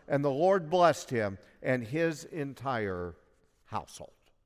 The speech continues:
David wants to do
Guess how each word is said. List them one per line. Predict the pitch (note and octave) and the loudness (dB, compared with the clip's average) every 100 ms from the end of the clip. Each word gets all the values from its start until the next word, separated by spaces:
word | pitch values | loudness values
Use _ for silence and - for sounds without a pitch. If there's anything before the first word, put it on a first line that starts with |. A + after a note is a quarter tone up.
| _ _ _ _ _ _ - G#2+ | _ _ _ _ _ _ -20 4
David | E3+ G#3+ B3 A3 A3+ | 8 8 6 4 4
wants | G3+ E3+ E3 G3+ G#3 - - | 2 0 6 6 6 -2 -12
to | - F3+ | -6 -6
do | D3 F#3+ D#3 B2+ C3 | 2 4 4 4 0